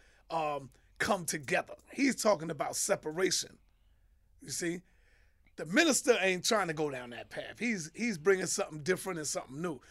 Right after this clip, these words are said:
So ultimately, we gotta get rid of Khalid. Khalid can't, he can't come back.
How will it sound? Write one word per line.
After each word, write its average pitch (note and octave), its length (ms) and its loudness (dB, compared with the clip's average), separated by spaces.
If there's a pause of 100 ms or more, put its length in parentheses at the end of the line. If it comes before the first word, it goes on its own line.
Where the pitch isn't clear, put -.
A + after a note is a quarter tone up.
(120)
So - 220 -2
ultimately, G3+ 680 2 (420)
we F#3+ 100 -8
gotta F#3 220 2
get E3+ 160 0
rid E3+ 160 2
of C3+ 100 -8
Khalid. - 460 -8
Khalid G3 420 6
can't, E3+ 300 -2 (240)
he B3 120 -2
can't D3+ 260 -2
come - 220 -14
back. - 200 -16